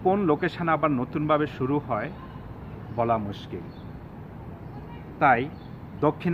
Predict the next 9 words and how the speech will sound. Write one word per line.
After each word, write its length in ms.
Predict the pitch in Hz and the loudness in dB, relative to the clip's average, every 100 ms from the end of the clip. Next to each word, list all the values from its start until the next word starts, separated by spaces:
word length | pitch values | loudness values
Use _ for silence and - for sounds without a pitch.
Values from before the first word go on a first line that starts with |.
| 170 | 2
আফ্রিকায় 400 | - 160 123 135 127 | 2 0 2 0 -2
বিশেষ 280 | 143 180 - - | -2 -2 -4 -2
করে 200 | 170 175 190 - - - - - - - - - - - - - - 131 | 0 0 -4 -10 -14 -14 -14 -14 -16 -14 -14 -14 -14 -14 -14 -12 -4 6
গ্রাম 260 | 156 196 202 | 8 10 8
অঞ্চলে 320 | 190 190 196 185 147 | 4 2 2 6 6
যারা 180 | 139 123 123 | 6 4 4
ব্যবসা 280 | 127 - 156 143 | -2 2 0 2
করছেন, 360 | 143 143 175 185 247 - - - - - - | 0 0 -4 -4 -4 -10 -14 -14 -14 -14 -8
সতর্ক 360 | - 139 151 135 | 0 2 2 2